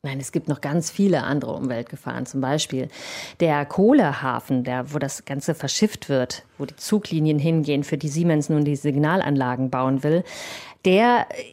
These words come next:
liegt wirklich direkt gegenüber vom Great Barrier Reef. Und diese Schiffe mit diesen Unmengen von Kohle fahren dann wirklich direkt durch das Great Barrier Reef durch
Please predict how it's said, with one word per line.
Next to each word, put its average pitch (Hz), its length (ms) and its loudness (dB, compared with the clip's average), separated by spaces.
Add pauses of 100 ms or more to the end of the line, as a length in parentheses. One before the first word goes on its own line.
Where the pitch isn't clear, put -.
(140)
liegt 233 380 4
wirklich 214 320 0
direkt 196 260 -2
gegenüber 190 440 4
vom 175 260 2
Great 170 320 2
Barrier 151 520 2
Reef. - 380 -10 (260)
Und 160 540 -2
diese 214 480 4
Schiffe 147 560 2
mit 165 160 -2
diesen 165 220 -2
Unmengen 175 360 2
von 156 200 -2
Kohle 196 320 2
fahren 180 260 0
dann 175 160 2
wirklich 180 300 -4
direkt 180 520 -2
durch 208 240 4
das - 200 -2
Great 175 260 0
Barrier 160 420 2
Reef 156 280 0
durch 165 420 0